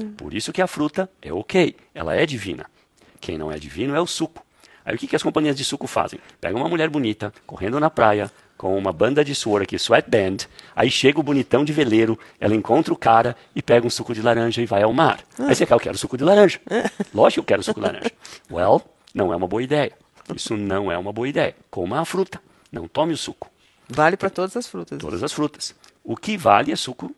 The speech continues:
Speaker 1: verde, essa é a verdade.
Speaker 2: Ah.
Speaker 1: Esse não é divino, mas o couve é divino, o brócolis é divino. Você simplesmente bateu, íntegro,
Speaker 2: Isso.
Speaker 1: pôs a água e toma. É
Speaker 2: Sim.
Speaker 1: igual comer o brócolis cru, que é, não é gostoso. Então a gente bate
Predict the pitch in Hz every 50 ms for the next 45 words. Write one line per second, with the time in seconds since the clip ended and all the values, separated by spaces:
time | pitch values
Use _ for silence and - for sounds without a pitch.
0 | _ _ - - 82 110 117 104 - - - - 78 - - - 151 156 180 196
1 | - - - - - - - - 165 160 - - - 185 156 117 110 117 104 95
2 | 110 151 139 87 - - _ _ - - 82 92 90 - 135 120 110 104 107 107
3 | 143 143 131 131 123 120 120 120 - - 123 104 95 92 92 - - 123 135 143
4 | 131 139 151 185 - - _ - 117 - - 135 127 117 101 92 98 110 - -
5 | 135 131 156 285 - - _ _ _ _ _ - 156 170 247 - - 190 180 190
6 | 339 - - _ _ _ _ - - 104 175 - - - - _ - 113 107 110
7 | 147 160 151 160 190 196 320 349 381 - - 302 - - 320 - - - - _
8 | _ - - - - - 101 - - - 120 120 143 135 - 104 107 107 - 127
9 | 120 117 - - 131 135 - - - 160 165 - 147 131 104 104 110 131 120 -
10 | - - 120 98 - - - - 107 95 104 - 110 92 - 120 131 - - -
11 | -